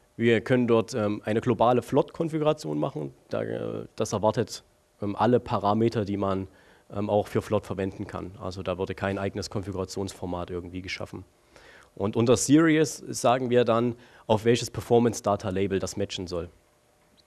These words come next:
Ähm, falls wir dort zum Beispiel ein P L machen wollen, würde dann in den regulären Ausdruck dann dort ein P L reinkommen. Und wir wollen natürlich in den meisten Fällen immer die Average-Linie anzeigen. Per Default hat jede Linie,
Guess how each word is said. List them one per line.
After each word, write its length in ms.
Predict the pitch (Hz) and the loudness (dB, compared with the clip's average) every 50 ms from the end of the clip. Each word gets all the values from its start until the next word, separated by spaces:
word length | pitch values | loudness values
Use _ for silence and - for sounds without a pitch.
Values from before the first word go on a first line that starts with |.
| _ _ _ - - | _ _ _ -14 -10
Ähm, 200 | 90 87 85 80 | -8 -8 -8 -4
falls 240 | - 104 98 - - | -2 -2 -2 -2 -2
wir 80 | 104 | -2
dort 140 | 95 101 - | -2 -4 -4
zum 100 | - 104 | -4 -2
Beispiel 440 | 98 98 95 - - 107 98 95 98 | -2 -2 -2 -2 -2 0 0 0 0
ein 140 | 92 95 92 | -2 -4 -4
P 140 | - 113 104 | -2 0 2
L 140 | 113 131 | 4 4
machen 220 | 127 123 120 127 113 | 4 4 2 2 2
wollen, 240 | 113 117 120 110 104 | 4 4 4 4 2
würde 140 | 113 107 | 2 2
dann 160 | 101 104 101 104 | 2 2 0 0
in 120 | 101 98 | -2 -2
den 100 | 104 101 | -2 0
regulären 520 | 101 107 104 107 110 101 104 101 101 101 | 0 0 0 0 0 0 2 2 0 0
Ausdruck 540 | 95 104 113 - - - - 107 101 - - - - - _ _ _ - | 0 0 -2 -2 -4 -4 -2 -4 -4 -4 -8 -20 -20 -20 _ _ _ -4
dann 160 | 104 98 95 | -2 0 0
dort 140 | 101 101 104 | 0 0 0
ein 120 | 98 95 | -2 -2
P 160 | - - 101 | -2 -2 0
L 180 | 101 107 123 131 | 2 4 4 4
reinkommen. 520 | 120 120 123 123 110 - 123 117 117 113 - - - - - _ _ _ | 4 4 0 0 0 0 0 2 2 0 -4 -10 -18 -20 -20 _ _ _
Und 160 | 113 110 104 | -2 0 2
wir 100 | 107 101 | 2 2
wollen 160 | 104 104 101 | 2 2 2
natürlich 400 | 101 98 - - 107 104 101 - | 0 -2 -4 -4 -4 -4 -4 -4
in 60 | 101 | -4
den 80 | 98 98 | -2 0
meisten 300 | 98 101 101 - - 101 | 0 -2 -2 -4 -8 -8
Fällen 180 | - 104 98 95 | -6 -6 -4 -4
immer 160 | 98 95 92 | -4 -4 -4
die 120 | 98 92 | -4 -2
Average-Linie 600 | 98 98 95 95 90 - - 95 92 92 90 87 | 0 0 0 -2 -2 -4 -8 -8 -6 -6 -6 -6
anzeigen. 440 | 87 87 85 - 87 82 87 85 87 - _ _ _ _ _ _ _ _ _ _ _ _ _ _ _ _ _ _ _ _ _ _ _ _ _ _ _ _ _ _ _ - - _ - - - | -6 -8 -8 -8 -10 -10 -10 -10 -12 -18 _ _ _ _ _ _ _ _ _ _ _ _ _ _ _ _ _ _ _ _ _ _ _ _ _ _ _ _ _ _ _ -20 -20 _ -20 -12 -6
Per 140 | - 117 | -2 0
Default 440 | 110 101 - - 113 131 139 139 - | 0 0 2 6 6 6 6 6 4
hat 200 | 117 110 101 107 | 0 -4 -2 2
jede 200 | 123 127 127 127 | 2 4 4 4
Linie, 460 | 117 123 143 147 156 165 151 147 143 | 2 2 2 2 4 4 4 4 2